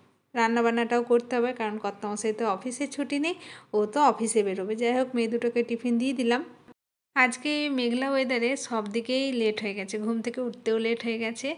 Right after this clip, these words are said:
রান্নাবান্না করতেও late হয়ে গেছে। তো যাই হোক, স্নান টান সেরে আর সেরকমভাবে কিছুই clip তোলা হয়নি। তো সরাসরি চলে এসেছি লাঞ্চের থালি নিয়ে।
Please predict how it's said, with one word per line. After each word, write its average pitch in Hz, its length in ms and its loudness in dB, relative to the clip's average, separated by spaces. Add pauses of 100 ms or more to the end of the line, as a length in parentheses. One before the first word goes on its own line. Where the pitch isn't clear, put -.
(320)
রান্নাবান্না 208 500 -2
করতেও 220 380 0
late 214 240 2
হয়ে 226 160 -2
গেছে। 208 280 -4 (180)
তো 233 140 0
যাই 226 320 2
হোক, 269 140 -2 (340)
স্নান 220 360 -2
টান 226 240 0
সেরে 233 300 0 (180)
আর 202 160 2
সেরকমভাবে 220 880 -4
কিছুই 226 340 -6
clip 214 300 -4
তোলা 226 220 0
হয়নি। 220 320 -2 (480)
তো 220 120 2 (260)
সরাসরি 226 420 -2
চলে 214 240 0
এসেছি 220 360 -2
লাঞ্চের 202 520 -2
থালি 208 240 -2
নিয়ে। 240 180 0